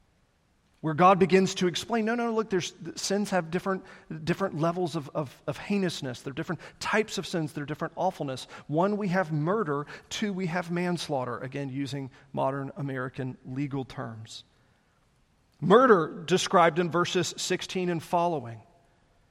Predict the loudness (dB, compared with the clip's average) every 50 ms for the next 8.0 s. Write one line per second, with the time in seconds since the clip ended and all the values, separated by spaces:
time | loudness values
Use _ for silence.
0 | _ _ _ _ _ _ _ 6 8 8 8 8 6 6 6 8 8 8 8 8
1 | 6 4 4 6 6 8 8 8 8 8 6 4 4 0 -2 2 4 4 6 8
2 | 6 6 6 0 -6 -12 -18 -20 -20 -20 -20 _ _ _ _ _ _ _ _ _
3 | _ _ _ _ _ _ _ _ _ _ 4 6 8 10 10 8 8 10 10 12
4 | 12 12 10 10 8 6 4 2 -2 -4 -8 -14 -20 -14 -6 -2 0 2 2 2
5 | 2 2 2 2 2 0 0 -2 -4 -2 -2 -4 -4 -4 -4 -6 -8 -10 -12 -14
6 | -16 _ _ _ _ _ _ _ _ _ _ _ 0 2 4 4 4 4 2 2
7 | 0 2 2 2 2 2 0 0 -2 -4 -6 -6 -6 -4 -2 -2 -2 -2 -4 -6